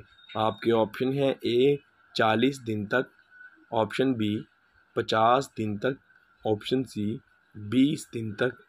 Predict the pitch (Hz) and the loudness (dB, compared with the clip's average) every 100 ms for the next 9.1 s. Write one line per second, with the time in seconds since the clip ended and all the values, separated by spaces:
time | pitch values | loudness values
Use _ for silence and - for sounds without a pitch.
0 | _ _ _ 113 104 - 131 127 - 104 | _ _ _ -4 -4 0 0 0 -4 -6
1 | 110 - _ _ _ - 120 131 123 110 | -6 -10 _ _ _ -6 -2 -2 -2 -6
2 | 110 101 107 - _ _ _ _ _ _ | -6 -4 -6 -8 _ _ _ _ _ _
3 | _ _ _ _ _ _ _ _ _ _ | _ _ _ _ _ _ _ _ _ _
4 | _ _ _ _ _ _ 1077 1077 _ _ | _ _ _ _ _ _ -20 -20 _ _
5 | _ _ _ _ _ _ _ _ _ _ | _ _ _ _ _ _ _ _ _ _
6 | _ _ _ _ _ _ _ _ _ _ | _ _ _ _ _ _ _ _ _ _
7 | _ _ _ - 117 135 127 107 101 110 | _ _ _ -10 -4 -2 2 2 0 0
8 | 120 135 - 113 110 127 123 107 110 101 | -2 -2 0 2 2 -2 -4 -8 -8 -6
9 | 101 | -6